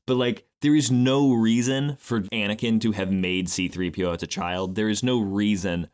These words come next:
for R two D two to have, like, been along on this adventure the whole time. It's, like, that to me was, like, this glaring fan service. This isn't a part of the story. This is just like, "Hey, remember these two guys? They're here too." And when I rewatch the prequels, I'm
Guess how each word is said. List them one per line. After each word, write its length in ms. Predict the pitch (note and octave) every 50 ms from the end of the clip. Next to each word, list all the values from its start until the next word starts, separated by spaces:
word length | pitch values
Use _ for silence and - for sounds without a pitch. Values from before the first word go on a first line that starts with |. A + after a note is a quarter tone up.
| _ _
for 120 | - - G#2
R 180 | - A2 G#2+
two 140 | G2 - G#2+
D 160 | F2+ F#2+ F#2
two 220 | F2+ - - G#2 G2
to 140 | F#2+ - G#2
have, 160 | G2+ F2+ -
like, 200 | F#2 F2+ F2+ - _ - - _ _ -
been 180 | G#2 F#2 F#2+
along 420 | G#2 G2 F2+ F2 F2 F2+ F#2 F2 F2+
on 60 | F2+
this 160 | F2+ - -
adventure 400 | F#2+ F2 D#2+ F2 E2+ F2 - F#2+
the 120 | F2+ F#2+ F#2
whole 180 | G2 F#2+ F#2
time. 340 | - - G2+ G2 G2+ G#2+ G#2+ - - - - _ _ _ _ _ -
It's, 320 | B2 A2 - - - - -
like, 300 | C#3 A2 A#2 A2 G#2 -
that 300 | C3 B2+ B2 B2+ A2 -
to 100 | - A2
me 220 | A2 G#2+ G#2 G2+
was, 240 | G2 G2+ G2+ F#2 F#2+
like, 180 | G2+ F#2+ F#2 -
this 160 | - G2+ E2+
glaring 640 | F2+ F#2 A2+ G2+ G2+ G2 G2 G2+ G2+ G2 F#2 F#2
fan 320 | F2+ - - G2 F#2+ F#2+ F#2
service. 320 | - G2 F#2+ F#2 F#2 -
This 200 | - A2 G2+ - -
isn't 240 | - C3+ A#2+ A2+ B2
a 60 | A#2+
part 260 | A2+ - A2 G#2+ G#2+
of 80 | G#2 G2
the 60 | F2+
story. 420 | - - - G2 G2 G2 G#2+ A2+ A2
This 260 | F2+ - G2 - -
is 120 | G#2+ F#2+
just 260 | - - G#2+ G2 -
like, 140 | - G2 F#2+
"Hey, 200 | - - G3 G3
remember 360 | D3+ A#2 A#2 A#2+ B2 A#2+ A2
these 220 | G2+ A2+ A#2+ C3 -
two 180 | - - E3+
guys? 400 | D3+ D3+ C#3 D3 D3+ D#3 D#3 C#3+
They're 300 | A#2 G2+ A#2+ B2 C3+ D3
here 280 | C3+ - A#2+ G#2 G2+ G2+
too." 460 | G2+ - - C#3+ A#2 F#2 D2+ B1+ - - _ _ _ _ _ _ _ _ _ _ -
And 500 | A2 G#2+ G#2 G#2 G2 F#2+ F#2+ F#2 F2+ - -
when 220 | C#3+ C#3 C3 A#2+
I 80 | A#2 A2+
rewatch 460 | G#2+ A#2+ B2 A#2 A2+ G#2 G2 G2+ -
the 80 | G#2
prequels, 420 | - - G#2 G2 G2 G2 G2 F2+ F2
I'm 160 | F#2 F#2+ -